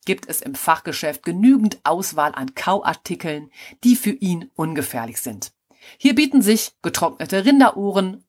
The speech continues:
Ochsenziemer oder K-, Kauknochen an, die er ohne Gefahr unter deiner Aufsicht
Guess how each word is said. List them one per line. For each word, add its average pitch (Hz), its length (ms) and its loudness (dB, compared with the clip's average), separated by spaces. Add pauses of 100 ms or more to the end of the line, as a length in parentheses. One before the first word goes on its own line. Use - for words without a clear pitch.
Ochsenziemer 165 1000 0
oder 156 360 2
K-, - 140 -16 (200)
Kauknochen 151 580 0
an, 117 240 -8 (380)
die 156 100 -8
er 135 180 -4
ohne 190 220 0
Gefahr 151 420 2
unter 147 200 -4
deiner 135 320 -4
Aufsicht 131 540 -8